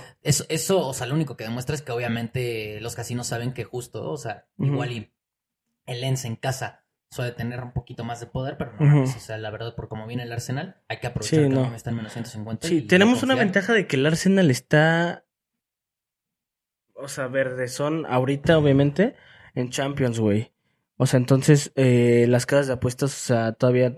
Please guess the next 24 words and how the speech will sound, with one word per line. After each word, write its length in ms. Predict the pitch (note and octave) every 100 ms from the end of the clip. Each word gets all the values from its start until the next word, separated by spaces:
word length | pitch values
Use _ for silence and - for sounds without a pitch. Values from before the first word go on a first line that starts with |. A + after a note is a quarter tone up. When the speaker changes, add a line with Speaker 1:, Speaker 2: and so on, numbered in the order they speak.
| -
Speaker 2:
andan 380 | B2+ C3 B2+ B2+
tentándole 580 | B2 A#2 A#2+ A#2 A#2+ A2
ahí 260 | G#2+ A2
como, 560 | - B2+ A#2 G#2+ G2+ -
pues, 220 | A2+ G#2+
o 40 | A2
sea, 200 | A2 G#2
a 40 |
ver 220 | A2 -
cómo 300 | - A#2 A2+
anda 160 | A2 A2+
el 100 | A2
Arsenal 380 | A2+ A#2 G#2+ G#2
en 100 | G#2+
Champions, 500 | C#3 C#3 A2 A2 - _ - _ _
porque, 200 | - -
pues, 120 | -
genuinamente 540 | - A#2 B2+ C3 C3 B2+
tiene 320 | C3+ B2+ -
años 360 | C3+ C#3 A#2+ -
que 100 | A2+
no 120 | A#2
jugaban, 380 | A#2+ B2 A#2+ G#2+
entonces, 560 | G#2+ A#2 A#2 A#2+ -